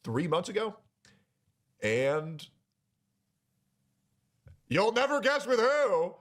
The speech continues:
Uh, but I, it'll probably become painfully obvious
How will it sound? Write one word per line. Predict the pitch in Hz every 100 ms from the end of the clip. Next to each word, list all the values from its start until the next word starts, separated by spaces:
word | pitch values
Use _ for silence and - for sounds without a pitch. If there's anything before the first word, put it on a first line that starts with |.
| _ _ _ _
Uh, | 143 147 147 135 120 - - _ _ 120
but | 110 190 185 175 -
I, | - 143
it'll | 151 170 175
probably | 208 277 285 214
become | 185 170 180 147 -
painfully | - 196 196 165 156 139
obvious | 135 127 104 92 -